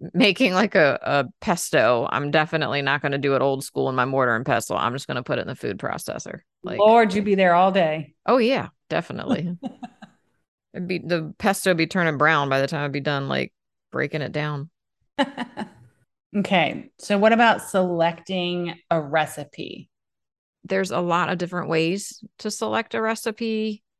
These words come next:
Speaker 1: Specifically for me, I look at it like there's,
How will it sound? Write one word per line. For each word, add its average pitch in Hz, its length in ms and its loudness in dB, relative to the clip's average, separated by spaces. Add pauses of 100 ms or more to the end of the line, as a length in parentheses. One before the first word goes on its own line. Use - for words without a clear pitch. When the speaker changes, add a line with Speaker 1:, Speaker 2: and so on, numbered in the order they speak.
(460)
Speaker 1:
Specifically 190 1300 -4 (400)
for 175 240 -6
me, 165 1040 0 (120)
I 165 140 -2
look 170 240 -4
at 175 80 -2
it 160 240 -2
like 147 420 -2 (540)
there's, 139 420 -6